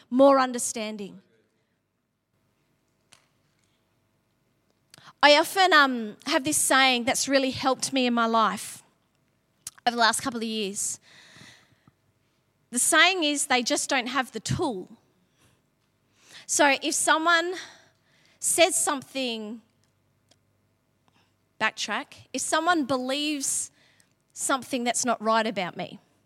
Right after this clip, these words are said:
they're not seeing me through God's eyes, they're seeing me through my mistakes. In my head, and I'll often say out loud, "They don't have the tool of brave communication. I once didn't have that tool.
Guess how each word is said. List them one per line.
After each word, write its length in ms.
they're 100
not 140
seeing 340
me 120
through 240
God's 320
eyes, 420
they're 80
seeing 320
me 80
through 260
my 180
mistakes. 760
In 120
my 180
head, 600
and 140
I'll 160
often 260
say 240
out 80
loud, 320
"They 140
don't 240
have 180
the 80
tool 580
of 220
brave 300
communication. 880
I 80
once 300
didn't 360
have 220
that 180
tool. 460